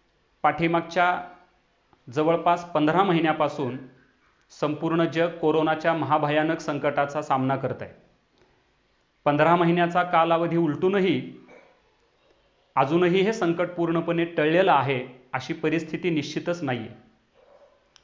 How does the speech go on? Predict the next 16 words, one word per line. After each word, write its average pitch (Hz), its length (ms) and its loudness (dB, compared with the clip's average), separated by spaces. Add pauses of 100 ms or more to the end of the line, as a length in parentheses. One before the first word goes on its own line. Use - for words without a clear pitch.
(1200)
येत्या 156 260 2
पंधरा 170 340 4
जूनपासून 180 680 -2 (420)
नवीन 151 340 0
शैक्षणिक 180 540 -2
वर्षास 170 420 -2
सुरुवात 151 300 0
होते. 123 460 -10 (1500)
अनेक 160 380 4
पालकांनी 170 840 2
आपल्या 165 260 0
पाल्याच्या 156 560 0
शैक्षणिक 170 540 -4
भवितव्याविषयी 156 840 -2
चिंता 151 380 0
व्यक्त 151 300 -2